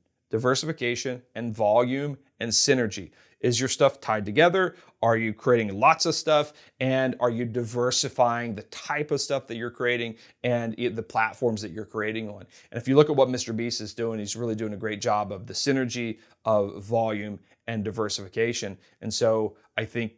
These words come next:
that's why he's able to, to, to compete in the commoditized market, which is,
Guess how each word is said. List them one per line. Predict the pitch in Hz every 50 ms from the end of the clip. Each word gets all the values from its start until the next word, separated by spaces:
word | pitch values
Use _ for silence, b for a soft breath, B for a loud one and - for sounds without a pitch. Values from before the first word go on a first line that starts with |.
| - -
that's | 123 113 110 113 104 107 110 - - -
why | 110 107 107 104
he's | 95 113 110 104 101
able | 107 104 101 101 104 92
to, | - - 113 107 104 98 - _ -
to, | - 113 107 -
to | _ - - - 113 104
compete | 101 - 117 101 123 113
in | -
the | 113
commoditized | - - 98 98 98 98 - 101 98 -
market, | 110 110 123 123 - 113 95 - _ _ _ _ -
which | - 117 110 -
is, | 107 101 98 -